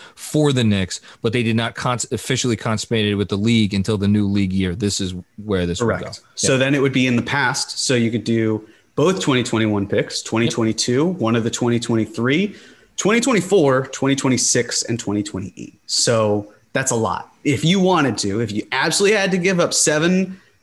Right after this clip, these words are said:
Speaker 2: first round picks for Damian Lillard, that is how you
Speaker 1: Plus,
Speaker 2: would choose to do it.
Speaker 1: so seven first round picks, plus
Speaker 2: Plus
Speaker 1: two swaps.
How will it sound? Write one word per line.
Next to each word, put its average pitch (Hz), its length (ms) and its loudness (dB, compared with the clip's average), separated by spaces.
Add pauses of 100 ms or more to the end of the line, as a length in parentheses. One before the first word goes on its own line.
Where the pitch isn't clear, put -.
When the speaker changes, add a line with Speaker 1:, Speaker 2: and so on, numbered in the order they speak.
(220)
Speaker 2:
first 185 280 2
round 202 220 2
picks 208 380 2
for - 140 -4
Damian 151 420 2
Lillard, 151 420 2 (540)
that 120 320 -2
is 120 120 -2
how 117 160 0
you 107 100 0
Speaker 1:
Plus, 160 600 0
Speaker 2:
would 98 60 -12
choose - 60 -20
to 92 80 -18
do - 140 -6
it. - 80 -6
Speaker 1:
so 139 180 2
seven 190 480 2
first 170 320 2
round 135 180 0
picks, 107 360 -2 (240)
plus 196 340 0
Speaker 2:
Plus 123 180 0
Speaker 1:
two 151 140 4
swaps. 110 680 0